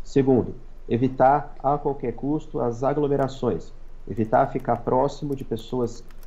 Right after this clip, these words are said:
eh, que não são do meu círculo domiciliar, menos de um metro e meio, dois metros. Manter o distanciamento social, evitar a aglomeração.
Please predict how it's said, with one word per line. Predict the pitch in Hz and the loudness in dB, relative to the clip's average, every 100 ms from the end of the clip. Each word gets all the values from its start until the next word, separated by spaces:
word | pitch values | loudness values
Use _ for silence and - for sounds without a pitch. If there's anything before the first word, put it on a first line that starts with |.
| - - | -10 -4
eh, | 101 | -4
que | 95 | 2
não | 120 117 | 2 2
são | 120 135 | 2 0
do | 120 | 4
meu | 113 | 2
círculo | 110 - 104 104 101 | 2 -2 -2 0 2
domiciliar, | 104 107 - 123 110 107 143 - - - | 4 2 2 4 6 6 4 -2 -12 -4
menos | 117 151 151 113 | 2 4 4 2
de | 120 | 0
um | |
metro | 117 113 - | 0 0 2
e | |
meio, | 110 123 123 | 4 4 4
dois | 131 - | 0 2
metros. | 107 90 - - - | 0 -2 -8 -14 -6
Manter | 107 98 143 | -4 2 2
o | |
distanciamento | 147 - 117 110 107 104 - | 2 -2 -2 -2 -2 -2 -6
social, | 95 - 110 | -10 0 2
evitar | 120 117 120 123 | 2 0 2 2
a | |
aglomeração. | 127 120 123 123 - 110 | 2 -2 0 -2 -4 -12